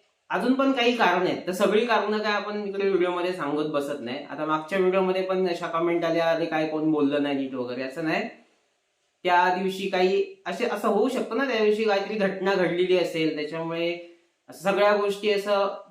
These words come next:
पब्लिकली नाही बोलता येत अशा काहीतरी घटना. आमच्यामध्ये आम्ही सगळे व्यवस्थित आहोत. त्या दिवशी आता समजा for example एक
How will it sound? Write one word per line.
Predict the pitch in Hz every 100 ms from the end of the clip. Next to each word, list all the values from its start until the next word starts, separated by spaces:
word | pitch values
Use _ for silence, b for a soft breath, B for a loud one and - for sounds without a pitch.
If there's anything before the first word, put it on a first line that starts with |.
| _ _ _ _ -
पब्लिकली | 208 226 254 277
नाही | 277 294
बोलता | 240 160 160
येत | 147 269
अशा | 147 143
काहीतरी | 135 165 190 214
घटना. | 185 139 123
आमच्यामध्ये | 110 135 180 185 220 233 240
आम्ही | 226 233 240
सगळे | 226 240
व्यवस्थित | 214 202 208 214 175
आहोत. | 120 107
त्या | 127 160
दिवशी | 175 170
आता | 175
समजा | 175 170 170
for | 170 165
example | 160 165 165 160 160 170
एक | 170 - -